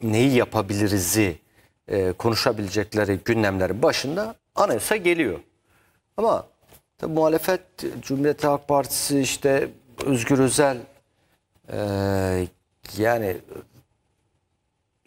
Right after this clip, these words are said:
yanında iki üç tane isim daha var. İşte bir taraftan Ekrem İmamoğlu, bir taraftan Mansur Yavaş var, bir taraftan Kemal Kılıçdaroğlu var.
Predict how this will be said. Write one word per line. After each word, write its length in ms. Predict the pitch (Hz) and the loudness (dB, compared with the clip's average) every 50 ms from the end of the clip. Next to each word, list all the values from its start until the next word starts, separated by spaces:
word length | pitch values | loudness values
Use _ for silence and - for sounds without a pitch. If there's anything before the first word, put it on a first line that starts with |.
| - - - | -18 -12 -6
yanında 460 | 104 104 110 127 131 117 110 117 127 | -2 0 0 0 0 0 -2 -2 -2
iki 300 | 110 107 101 - - - | -2 -2 -4 -4 -4 -4
üç 200 | 123 113 - - | -2 -2 -4 -2
tane 240 | - 110 107 117 113 | -2 -2 0 0 -2
isim 400 | 98 98 - - - 110 104 95 | -4 -6 -6 -4 -2 -2 0 0
daha 200 | 90 90 92 90 | 0 0 0 0
var. 280 | 82 78 76 - - - - | -2 -4 -6 -10 -14 -16 -12
İşte 280 | - - - - 95 92 | -12 -8 -6 -6 -6 -4
bir 60 | 110 | -4
taraftan 460 | - - 107 98 92 - - 110 107 | -4 -2 -2 -2 -2 -2 -2 -2 0
Ekrem 320 | 98 90 - - 110 92 90 | 0 -2 -2 -2 -2 -2 0
İmamoğlu, 560 | 90 95 98 98 90 85 82 78 78 80 80 85 | 0 0 2 2 2 0 0 0 0 -2 -2 -4
bir 60 | 104 | -4
taraftan 360 | - - 98 90 - - 98 | -2 -2 -4 -2 0 0 0
Mansur 360 | 92 92 85 85 - - 98 92 | 0 0 0 -2 -4 -4 -2 0
Yavaş 400 | 87 85 87 90 85 - - 87 | 2 2 2 2 2 0 0 -2
var, 160 | 80 78 87 | -2 -2 -2
bir 60 | 85 | -4
taraftan 420 | - - 92 85 - - - 92 | -2 -2 -2 -4 -2 -2 -2 -2
Kemal 300 | 87 - 92 87 90 90 | -2 -2 -2 -2 0 -2
Kılıçdaroğlu 640 | 87 - - 87 - - - 101 95 95 90 85 85 | -4 -6 -8 -10 -10 -2 -2 0 0 0 0 0 0
var. 140 | 82 78 76 | -2 -2 -4